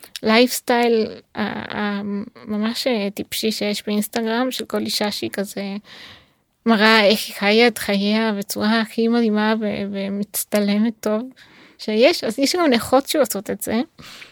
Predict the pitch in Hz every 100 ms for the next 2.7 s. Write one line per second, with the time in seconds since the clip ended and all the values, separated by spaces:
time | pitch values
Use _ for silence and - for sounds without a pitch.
0 | _ _ _ - 226 220 214 233 254 277
1 | 262 247 240 262 262 - 214 233 220 -
2 | 233 233 - - 240 285